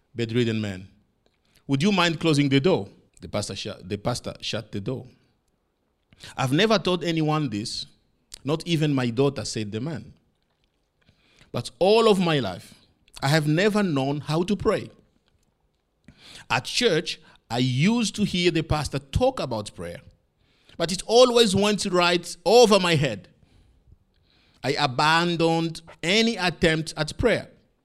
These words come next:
the old man continued. "Until one day, about four years ago, my best friend said to me, 'Joe,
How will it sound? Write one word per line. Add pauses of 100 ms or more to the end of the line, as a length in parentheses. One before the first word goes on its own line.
(440)
the
old
man
continued. (1200)
"Until
one
day,
about
four
years
ago, (420)
my
best
friend
said
to
me, (560)
'Joe,